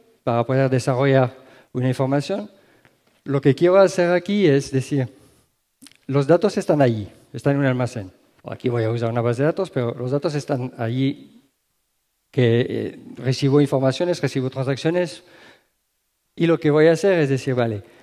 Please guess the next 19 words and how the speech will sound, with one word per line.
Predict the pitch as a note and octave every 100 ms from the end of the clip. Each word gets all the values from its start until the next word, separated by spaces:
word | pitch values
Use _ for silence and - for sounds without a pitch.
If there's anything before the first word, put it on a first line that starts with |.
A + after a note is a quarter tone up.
| -
voy | B2 D#3+
a | E3+
ofrecerte | D#3+ D#3+ D3 D#3+ D#3 C#3+ A#2 -
una | D#3+ E3+ E3+
copia | E3+ D#3+ D3
de | C3
estos | B2+ C#3
datos | C3 F3 - A3 - - _
de | - C3
manera | B2+ C#3+ D3+
muy | D3
rápida. | B2+ A2+ A#2 G#2 G2+ - _ _ _ _ _ _ -
Voy | C3
a | D3+
usar | D#3 D3+ C#3+
Ansible, | D3 - F3+ G#3 B3 A#3 - _
scripting | - D#3 C#3 D#3+ D3+
de | C3+
Ansible | C3 E3 G3 A3